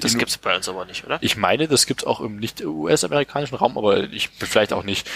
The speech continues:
Speaker 2: Auf
Speaker 1: Also
Speaker 2: jeden
Speaker 1: zur
Speaker 2: Fall
Speaker 1: kurze Zusammenfassung, in den U S A kann dir die Regierung S M S auf dein Telefon schicken, um dich über irgendwelche Notstände zu informieren.
Speaker 2: Die werden halt von, äh, vielen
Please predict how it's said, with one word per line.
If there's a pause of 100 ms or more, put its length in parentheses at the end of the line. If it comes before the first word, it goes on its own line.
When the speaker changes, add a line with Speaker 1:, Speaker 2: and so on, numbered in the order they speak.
Speaker 2:
Auf
Speaker 1:
Also
Speaker 2:
jeden
Speaker 1:
zur
Speaker 2:
Fall
Speaker 1:
kurze
Zusammenfassung,
in
den
U
S
A
kann
dir
die
Regierung
S
M
S
auf
dein
Telefon
schicken,
um
dich
über
irgendwelche
Notstände
zu
informieren.
Speaker 2:
Die
werden
halt
von,
äh,
vielen